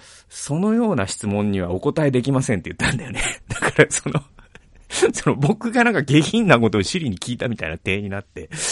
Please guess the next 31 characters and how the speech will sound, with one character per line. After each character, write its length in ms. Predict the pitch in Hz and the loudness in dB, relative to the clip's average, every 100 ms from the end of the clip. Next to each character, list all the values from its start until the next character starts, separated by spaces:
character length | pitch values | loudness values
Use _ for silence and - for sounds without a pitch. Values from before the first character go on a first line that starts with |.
| - | -2
「い 60 | 143 | 4
や 60 | 139 | 6
い 40 | |
や、 100 | 123 | 6
こ 140 | - | 4
れ 100 | 147 | 4
伊 60 | 139 | 4
集 160 | 151 202 | 4 2
院 60 | |
さ 120 | 151 | 2
ん 60 | 90 | -2
だ 100 | 87 | -4
か 100 | 87 | -6
ら」 100 | 87 | -6
み 100 | 82 | -6
た 160 | 78 82 | -8 -8
い 40 | |
な、 120 | 78 - 78 - - - | -10 -10 -6 -4 -6 -8
え 40 | 95 | -6
ー、 300 | 95 87 82 | -4 -4 -4
話 420 | 92 85 78 80 | -4 -6 -6 -10
で 60 | - | -6
す。 220 | - - | -6 -4
は 160 | - - | -4 -4
い、 80 | |
次 240 | 139 - 104 | -2 -4 -4
行 60 | |
き 80 | - | -8
ま 100 | 80 | -12
し 100 | |
ょ 40 | - | -12